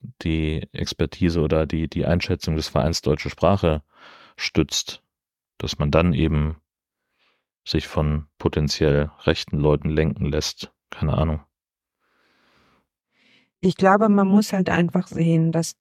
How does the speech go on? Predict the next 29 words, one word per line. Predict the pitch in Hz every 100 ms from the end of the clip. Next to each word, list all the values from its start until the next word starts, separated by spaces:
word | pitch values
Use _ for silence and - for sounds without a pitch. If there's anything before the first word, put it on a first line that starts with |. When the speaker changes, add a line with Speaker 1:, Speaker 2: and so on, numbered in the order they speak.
| _
Speaker 2:
sehr | - 156 185
großen | - 180 - 170
Teilen | 165 165 165
der | 160
Bevölkerung | 160 156 143 - 151 151 156 165 - _ _ _ _ -
dieses | 156 165 -
Thema | 190 175
schlicht | 165 170 -
scheißegal | - 160 - 156 151 135 147 -
ist. | - - _ _
Und | 165
wenn | 180 185
halt | 185 175
jemand | 196 214 220 175
sagt, | 170 185 190 - _ _ _ _ _
"Mein | - 196 208
Gott, | 196 202 185
es | -
interessiert | 202 - 185 - 208
in | -
meinem | 185 175
Job | 185 208
niemand, | 202 196 196 196
ich | 156 -
bin | 196 185
halt, | 185 180 - - _ _ _ _ _ _ _
weiß | 185 185
ich | 185 -
nicht, | 185 175 -